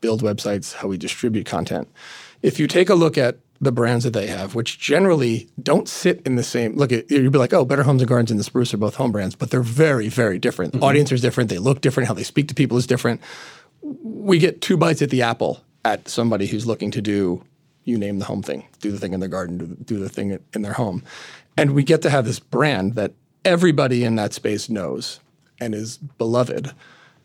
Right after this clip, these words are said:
Speaker 1: And we get to give it the sunlight and water that we've given to our brands.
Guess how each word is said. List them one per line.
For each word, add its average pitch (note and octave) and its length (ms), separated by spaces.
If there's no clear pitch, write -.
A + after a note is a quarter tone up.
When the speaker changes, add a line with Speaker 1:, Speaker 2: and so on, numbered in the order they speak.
Speaker 1:
And D3+ 120
we C3+ 80
get C#3 160
to F3+ 80
give D#3 140
it B2+ 80
the B2+ 80
sunlight A#2+ 380
and A#2+ 120
water A#2 260
that G#2+ 100
we've A2 120
given A2 220
to A2+ 120
our G3+ 140
brands. A2 500